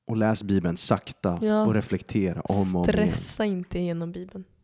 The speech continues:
Speaker 2: Eller ja, beroende på vad du vill få ut av din bibelläsning.
Speaker 1: Ja,
Speaker 2: Ibland vill man
Speaker 1: det
Speaker 2: läsa
Speaker 1: finns ju,
Speaker 2: igenom allt
Speaker 1: ja,
Speaker 2: snabbt
Speaker 1: det finns
Speaker 2: för
Speaker 1: ju
Speaker 2: att,
Speaker 1: syfte för allt, liksom. Men, ja.
Speaker 2: för att få en överblick. Men, eh, ja, bra sätt.
Speaker 1: Ja.
Speaker 2: Tack för bra tips.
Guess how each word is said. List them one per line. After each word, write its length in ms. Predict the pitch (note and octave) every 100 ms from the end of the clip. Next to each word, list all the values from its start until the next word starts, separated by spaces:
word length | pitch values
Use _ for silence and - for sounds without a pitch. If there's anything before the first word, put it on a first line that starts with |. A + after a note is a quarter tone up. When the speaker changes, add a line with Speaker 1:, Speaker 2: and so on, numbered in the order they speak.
| _ _ _ _ _ - _ _ _ _
Speaker 2:
Eller 160 | G3 F#3
ja, 60 |
beroende 400 | E3+ F3+ E3+ E3+
på 140 | E3+ E3+
vad 160 | D#3
du 60 | D#3+
vill 300 | E3+ E3 F3
få 140 | -
ut 180 | F3 -
av 60 | F#3
din 120 | F#3
bibelläsning. 600 | F#3 F#3 - F#3+ - F#3
Speaker 1:
Ja, 80 | - A#2+
Speaker 2:
Ibland 180 | G3
vill 140 | A3 B3
man 100 | A3
Speaker 1:
det 40 |
Speaker 2:
läsa 80 | -
Speaker 1:
finns 160 | D#3+ G3+
ju, 20 |
Speaker 2:
igenom 280 | A#3+ C#4 G#3
allt 200 | F#3 -
Speaker 1:
ja, 120 | B2
Speaker 2:
snabbt 120 | G#3+
Speaker 1:
det 60 | -
finns 180 | A#2 A#2+
Speaker 2:
för 60 | F#3
Speaker 1:
ju 40 |
Speaker 2:
att, 60 | G3
Speaker 1:
syfte 260 | - -
för 140 | G#2 G2+
allt, 320 | F#2+ F2 -
liksom. 420 | - - - -
Men, 240 | - F2 -
ja. 200 | F2+ -
Speaker 2:
för 140 | - G#3
att 100 | G3
få 80 | G3
en 80 |
överblick. 640 | F#3+ F3 F#3 G3+ - - - _ _ _ _ _ _
Men, 320 | G#3 F#3 F#3
eh, 80 | F#3 G3+ - _ _ _ _ _
ja, 200 | G#3 B3 - _ _ _ _ _
bra 180 | - C#4+
sätt. 360 | - - - - _ -
Speaker 1:
Ja. 260 | D#3+ B2+ D3 - _ _ _ _ _ _ _ _
Speaker 2:
Tack 240 | - D4 -
för 80 | A#3+
bra 140 | A#3
tips. 460 | A3 D#4 - -